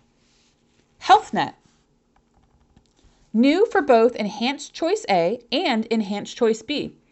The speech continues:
Employees enrolled on another carrier with the same employer will not count against participation. Other relaxed underwriting for Enhanced Choice A and Enhanced Choice B include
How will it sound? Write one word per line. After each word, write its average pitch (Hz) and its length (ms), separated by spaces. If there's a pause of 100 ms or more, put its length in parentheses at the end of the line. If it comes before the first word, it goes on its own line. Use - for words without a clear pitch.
(400)
Employees 269 720
enrolled 214 500
on 196 140
another 196 340
carrier 156 500
with 175 200
the 185 80
same 233 440
employer 226 680
will 185 260
not 202 420
count 165 340
against 170 380
participation. 165 760 (1080)
Other 294 220
relaxed 294 500
underwriting 233 580
for 226 120
Enhanced 208 420
Choice 294 300
A 208 300
and 208 220
Enhanced 196 440
Choice 233 240
B 156 380
include 147 540